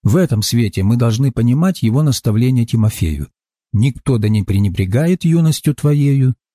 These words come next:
но будь образцом для верных в слове, в житии, в любви, в духе, в вере, чистоте. Вникай в себя и в учение».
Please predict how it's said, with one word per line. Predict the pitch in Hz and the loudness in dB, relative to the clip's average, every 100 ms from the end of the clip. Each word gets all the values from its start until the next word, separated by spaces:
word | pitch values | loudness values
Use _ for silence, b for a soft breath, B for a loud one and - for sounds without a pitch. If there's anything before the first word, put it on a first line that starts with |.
| _ - | _ -2
но | 110 | 0
будь | 135 196 - | 0 -2 -2
образцом | 170 170 160 - 170 135 | -4 -2 -4 -2 0 0
для | 101 135 | 0 0
верных | 143 107 80 - _ - | 0 0 -4 -8 _ -12
в | |
слове, | - - 131 175 190 - _ | -4 0 0 2 0 -4 _
в | 92 | -2
житии, | 107 - 101 98 170 190 _ | -2 0 0 2 0 0 _
в | - | -2
любви, | 107 90 82 95 175 190 - _ - | 0 0 -2 0 2 0 -4 _ -8
в | 76 | -4
духе, | 98 180 175 190 185 - | 0 0 0 -2 -2 -4
в | - | -8
вере, | 76 98 151 151 156 - | -4 -2 0 0 -4 -8
чистоте. | - 123 - 123 - 69 - _ _ _ _ - | -4 -4 -2 -4 -2 -6 -10 _ _ _ _ -6
Вникай | 95 123 143 110 82 | -2 -2 0 -2 -2
в | |
себя | - 82 127 190 - _ _ - | -4 -2 -2 -2 -6 _ _ -4
и | 151 | -2
в | |
учение». | 143 - 76 69 67 | -2 -2 -4 -6 -10